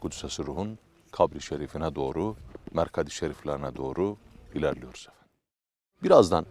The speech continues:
Allah nasip ederse birlikte merkadi şerifi ziyaret edeceğiz. Ama öncesinde Mahmud Encir Fanevi Hazretleri kimdir?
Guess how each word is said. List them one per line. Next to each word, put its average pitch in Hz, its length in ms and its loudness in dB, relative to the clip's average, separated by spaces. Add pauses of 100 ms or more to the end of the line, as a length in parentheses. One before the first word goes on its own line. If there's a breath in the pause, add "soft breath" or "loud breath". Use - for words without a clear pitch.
(120)
Allah 95 220 8
nasip 107 260 0
ederse 113 420 2
birlikte 101 480 0 (540 soft breath)
merkadi 120 400 6
şerifi 90 440 4 (340)
ziyaret 95 440 6
edeceğiz. 123 460 0 (200)
Ama 170 200 4
öncesinde 143 600 6 (840 loud breath)
Mahmud 160 220 4
Encir 127 260 8
Fanevi 110 380 8
Hazretleri 90 500 2
kimdir? - 720 -2